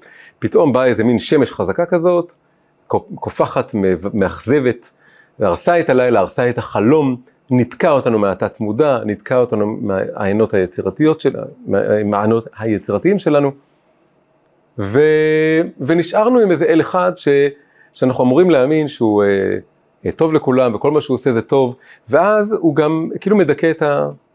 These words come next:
את האנושיות שלנו, הוא לא, הוא אומר לנו שלא, פתאום אתה צריך להיות צדיק, וצדיק זה אחד שמתגבר על הטבע שלו, מתגבר על החומר שלו. ו-,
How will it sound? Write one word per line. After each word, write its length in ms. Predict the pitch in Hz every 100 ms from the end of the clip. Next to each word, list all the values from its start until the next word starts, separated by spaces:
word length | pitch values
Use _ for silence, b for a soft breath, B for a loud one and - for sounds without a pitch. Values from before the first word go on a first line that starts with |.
| -
את 120 | 143
האנושיות 440 | 160 160 147 180 180
שלנו, 280 | 143 123
הוא 120 | 123 123
לא, 380 | 151 175 170 147
הוא 100 | 127
אומר 120 | 131
לנו 140 | 147
שלא, 280 | 143 147 220
פתאום 240 | 120 113 117
אתה 120 | 113
צריך 180 | 120 117
להיות 260 | 117 123 _ _ _
צדיק, 380 | - 113 202 156
וצדיק 320 | 110 107 107 -
זה 100 | 110
אחד 160 | 104
שמתגבר 400 | - 104 98 101
על 60 | 95
הטבע 240 | 101 160
שלו, 220 | - 113
מתגבר 220 | 107 95 98
על 80 |
החומר 280 | 110 180 160
שלו. 340 | 123 120 113 - b b b b b b b b _
ו-, 400 | 92 101 127 131